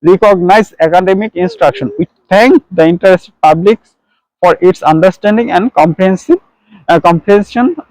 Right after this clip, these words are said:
ঢাকা, আহ, fourth September two thousand twenty-five। আচ্ছা, তারা এটা already বলতেছে যে এই নোটিশটা কিন্তু সাতাশে জুলাই, যেটা হচ্ছে দুই হাজার পঁচিশে যে জিনিসটা করছিল, এটা হচ্ছে বিএফএস গ্লোবাল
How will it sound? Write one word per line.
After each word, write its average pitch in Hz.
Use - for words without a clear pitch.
ঢাকা, 151
আহ, 165
fourth 190
September 208
two 170
thousand 170
twenty-five। 160
আচ্ছা, 143
তারা 202
এটা 208
already 202
বলতেছে 214
যে 196
এই 202
নোটিশটা 202
কিন্তু 208
সাতাশে 185
জুলাই, 180
যেটা 170
হচ্ছে 180
দুই 175
হাজার 165
পঁচিশে 180
যে 175
জিনিসটা 175
করছিল, 190
এটা 139
হচ্ছে 165
বিএফএস 175
গ্লোবাল 180